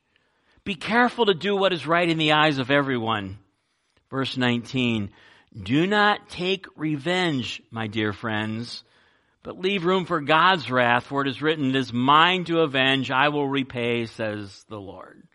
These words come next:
So how does Paul handle this, this fellow who,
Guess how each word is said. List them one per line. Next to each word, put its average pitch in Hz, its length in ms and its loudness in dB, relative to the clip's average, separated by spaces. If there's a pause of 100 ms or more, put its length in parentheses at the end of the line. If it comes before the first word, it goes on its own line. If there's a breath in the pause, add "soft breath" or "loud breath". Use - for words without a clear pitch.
(760)
So 165 140 -2
how 208 220 10
does 214 140 4
Paul 202 260 12
handle 190 360 6
this, 156 240 2 (220 loud breath)
this 170 180 0
fellow 180 420 10
who, 143 260 4